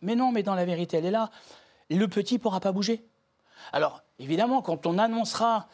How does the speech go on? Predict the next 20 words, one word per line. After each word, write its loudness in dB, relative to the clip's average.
à 2
la 0
mamie 0
du -2
seizième, 0
pardon, -2
je -4
les -2
adore, 2
avec 0
son -2
collier 0
de -6
perles, 0
qu'on -2
lui 2
a 0
pris -2
deux 0
millions, 0